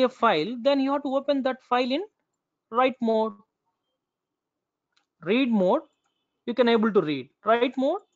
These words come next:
the content which you have in your hand, that content you can write it into your file. That's it. So let me open my editor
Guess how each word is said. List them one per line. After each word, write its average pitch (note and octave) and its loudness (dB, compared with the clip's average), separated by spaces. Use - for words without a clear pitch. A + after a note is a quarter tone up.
the G3 -2
content D4 -4
which B3+ -4
you A#3 0
have A#3 2
in G#3+ -2
your F#3 2
hand, G#3+ -2
that B3 2
content G#3 -2
you F3+ -4
can F#3 -2
write E3+ -2
it F3 -10
into D#3+ -8
your D#3 0
file. A#3+ -2
That's A#3+ -4
it. A#3+ -8
So - -4
let C#4 0
me F#4 -2
open A3 0
my F#3 0
editor F#3 0